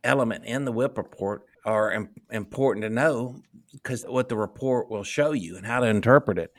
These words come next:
It shows the contract price, plus any changes to the contract price, amount billed to date, cost to date,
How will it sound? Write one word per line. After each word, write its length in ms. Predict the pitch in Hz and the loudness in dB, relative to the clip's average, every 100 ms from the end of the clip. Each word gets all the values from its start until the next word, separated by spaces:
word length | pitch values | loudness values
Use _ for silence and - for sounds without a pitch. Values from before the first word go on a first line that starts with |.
| - | -6
It 100 | 110 | -2
shows 280 | - 120 - | 2 2 2
the 40 | |
contract 600 | - 117 117 127 117 - | 0 2 2 4 2 2
price, 500 | 117 104 113 123 - _ _ _ _ _ _ _ _ _ | 2 2 2 -4 -8 _ _ _ _ _ _ _ _ _
plus 260 | 123 113 - | 0 2 2
any 220 | 117 110 | 0 0
changes 560 | - 113 110 110 - | 0 0 0 -2 -4
to 140 | - 104 | -4 -2
the 120 | 101 | -2
contract 560 | - 110 104 110 92 - | 0 2 4 2 0 -2
price, 520 | 107 107 113 110 - | -2 -2 -2 -6 -6
amount 480 | 101 107 113 113 107 | -2 0 0 -2 2
billed 260 | 117 120 117 | 6 6 6
to 60 | |
date, 400 | 110 120 131 135 _ _ _ _ _ _ _ _ _ - | 6 8 8 4 _ _ _ _ _ _ _ _ _ 2
cost 420 | 131 123 117 - | 6 6 6 0
to 60 | 110 | 2
date, 400 | 113 113 127 | 4 4 2